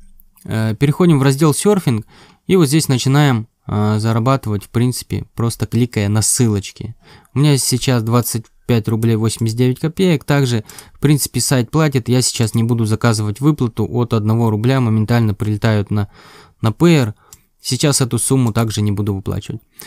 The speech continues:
Друзья, в общем, такие два сайта, они очень простые. Авито мне вообще очень нравится. То есть, смотрите, сорок два рубля одиннадцать копеек.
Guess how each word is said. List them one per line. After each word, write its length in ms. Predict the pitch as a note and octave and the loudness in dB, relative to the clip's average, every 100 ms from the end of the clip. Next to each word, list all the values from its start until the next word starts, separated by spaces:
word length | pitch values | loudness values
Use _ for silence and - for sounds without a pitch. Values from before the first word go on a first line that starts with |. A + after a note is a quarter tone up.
| - - - | -20 -8 0
Друзья, 260 | D#3 F3+ | 2 4
в 60 | D3+ | 4
общем, 320 | C#3+ D#3+ D#3+ | 2 2 0
такие 600 | D#3+ D#3 - F3 E3+ B2+ | 0 -2 -2 2 4 2
два 320 | A2+ A#2+ C#3+ | 0 0 2
сайта, 520 | A#2+ - E3+ F3+ C#3 | 2 2 2 2 0
они 240 | G2 B2 D#3+ | 0 2 4
очень 340 | D3 C3 B2+ | 2 2 -2
простые. 640 | A#2 C3 - F3 F3+ C#3+ G2 | 0 -2 0 2 4 4 0
Авито 480 | A#2+ B2+ E3+ - | -2 2 2 2
мне 240 | A#2 A#2 B2 | 0 2 2
вообще 300 | B2 - D#3+ | 2 0 2
очень 300 | C#3 - A#2+ | 2 2 0
нравится. 500 | C3+ E3 E3 - A2+ | 2 2 2 0 -4
То 80 | A2+ | -4
есть, 140 | G#2+ | -2
смотрите, 420 | A#2+ A#2 D3 C3+ | -2 -2 -2 -4
сорок 280 | - C#3 C3+ | -2 -2 0
два 140 | B2 | 0
рубля 240 | B2+ B2 C#3 | 0 2 2
одиннадцать 440 | B2+ A#2+ A2+ - | 2 0 -2 -4
копеек. 420 | B2 A2 G#2+ F#2+ | -4 -2 -2 -4